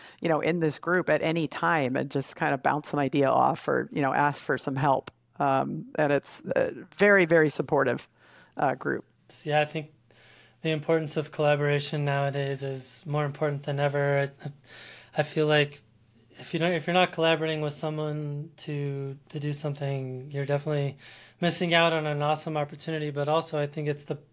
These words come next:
Speaker 2: the best way to, to get something off the ground.
Speaker 1: Oh, yes. Yeah, oh, definitely.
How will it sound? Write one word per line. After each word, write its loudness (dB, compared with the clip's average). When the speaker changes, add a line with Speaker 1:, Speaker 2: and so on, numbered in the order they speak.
Speaker 2:
the -6
best 2
way 2
to, -2
to -6
get -2
something -2
off -4
the -12
ground. -6
Speaker 1:
Oh, 8
yes. 0
Yeah, 6
oh, 6
definitely. 0